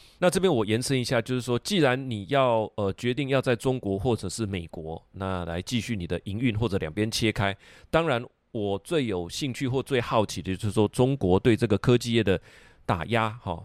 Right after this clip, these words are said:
钳制它已经结束了吗？那因为营运中心你要放在哪里很重要嘛，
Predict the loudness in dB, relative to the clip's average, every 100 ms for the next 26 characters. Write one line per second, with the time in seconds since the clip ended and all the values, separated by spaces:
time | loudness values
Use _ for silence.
0 | -6 -4 -2 -4 -2 0 0 -2 -4 -2
1 | 0 0 -2 -2 -4 -8 _ _ _ _
2 | -4 0 0 -2 -2 -2 0 0 -2 0
3 | 0 0 0 0 0 -2 -2 -4 -6 -8
4 | -4 -4 -6 -10